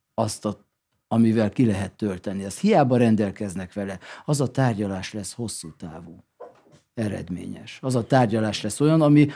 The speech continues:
az embert is építi. És így kell fölépíteni, és már is jobb a kapcsolat. Volt néhány pont, ami, amit most csak hozzárakok, ettől függetlenül ez így sikeres, de,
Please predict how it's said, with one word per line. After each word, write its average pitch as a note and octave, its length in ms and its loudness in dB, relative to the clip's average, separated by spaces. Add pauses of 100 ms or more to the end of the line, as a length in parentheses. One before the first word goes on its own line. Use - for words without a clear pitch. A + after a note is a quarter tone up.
az C3 160 0
embert A#2+ 500 4
is G2 240 -4
építi. E2+ 640 -8 (680)
És D#3 180 2
így A#3+ 160 -2
kell A#2+ 160 2
fölépíteni, F#2+ 720 -2
és A2 140 -4
már E3+ 220 0
is C#3+ 180 -4
jobb C#3 180 0
a A2 80 -4
kapcsolat. - 580 -8 (300)
Volt G#3+ 320 6
néhány E3+ 440 6
pont, G3 360 4 (160)
ami, D#3+ 560 4 (920)
amit D#3 260 8
most E3 160 4
csak E3 140 4
hozzárakok, C#3+ 600 6
ettől F3 220 2
függetlenül F#3 460 4
ez C#3 100 4
így C#3+ 140 2
sikeres, F#2+ 560 -2
de, B2 240 2